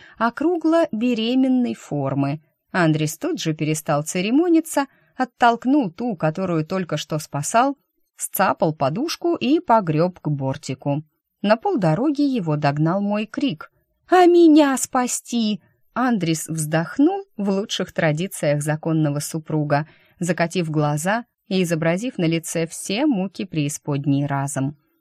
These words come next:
Но всё же подплыл и взял меня на буксир. Анастасия,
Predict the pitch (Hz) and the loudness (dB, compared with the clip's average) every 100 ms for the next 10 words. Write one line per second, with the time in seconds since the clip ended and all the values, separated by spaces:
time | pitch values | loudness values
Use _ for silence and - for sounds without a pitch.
0 | _ - 247 - 403 349 320 240 233 - | _ -4 -4 -2 -6 -6 -2 -4 -4 -8
1 | 196 190 185 - - - 220 185 160 185 | -4 -2 -4 -6 -20 -6 -4 -2 0 0
2 | 254 202 143 135 160 214 156 147 - - | 0 2 2 2 0 -2 -4 -6 -10 -10
3 | 139 139 _ _ _ _ 175 175 165 - | -8 -10 _ _ _ _ -2 0 0 -4
4 | 165 - 311 220 139 | -6 0 0 0 -2